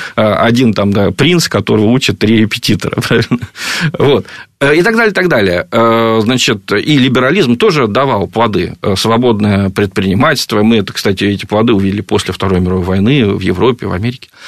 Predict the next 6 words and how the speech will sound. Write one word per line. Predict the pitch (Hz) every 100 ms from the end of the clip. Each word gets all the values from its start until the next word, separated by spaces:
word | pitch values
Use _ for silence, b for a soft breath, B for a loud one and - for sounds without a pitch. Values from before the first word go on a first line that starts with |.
| B B
Но | 165 214 135 - - -
у | 139
каждой | - 180 143 110 113
из | 107
этих | 117 110 -
идеологий, | 98 110 151 190 104